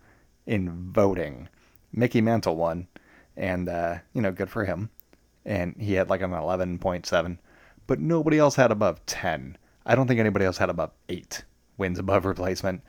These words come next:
And there was guys that were in the middle of the pack who had negative wins above replacement. So voting's evolved is,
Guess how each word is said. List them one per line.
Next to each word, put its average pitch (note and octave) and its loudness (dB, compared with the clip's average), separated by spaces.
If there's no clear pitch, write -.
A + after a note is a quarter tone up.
And A2 4
there B2 8
was A2+ 4
guys C3+ 4
that B2+ 4
were B2 4
in G#2 6
the F2 0
middle C3 4
of F2+ 0
the F2 -2
pack F2 -2
who D#3+ 2
had D3+ 4
negative E3+ 4
wins G2+ 4
above F#2+ 4
replacement. F#2 -2
So A2+ 4
voting's F3 2
evolved E2 4
is, F#2+ -2